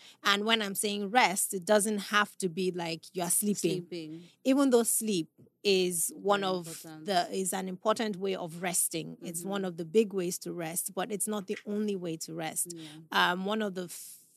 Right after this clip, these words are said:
Speaker 1: first ways that I would first, that I would suggest is movement.
Speaker 2: Mm.
Speaker 1: Some kind of mindful movement.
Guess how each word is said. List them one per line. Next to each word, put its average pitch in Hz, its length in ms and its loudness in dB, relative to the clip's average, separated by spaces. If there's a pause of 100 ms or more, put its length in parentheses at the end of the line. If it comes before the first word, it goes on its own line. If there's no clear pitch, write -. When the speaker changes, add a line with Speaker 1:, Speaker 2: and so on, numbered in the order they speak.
Speaker 1:
first 233 460 4
ways 226 260 4
that 196 140 2
I 185 100 6
would 180 180 -4
first, 196 420 -6
that 185 140 -2
I 180 100 0
would 170 200 -8
suggest 185 520 -4
is 180 160 -6
movement. 170 560 -4 (260)
Speaker 2:
Mm. 156 200 -12
Speaker 1:
Some 208 160 -4
kind 214 200 -2
of 175 80 -4
mindful 180 720 -4
movement. 180 120 -12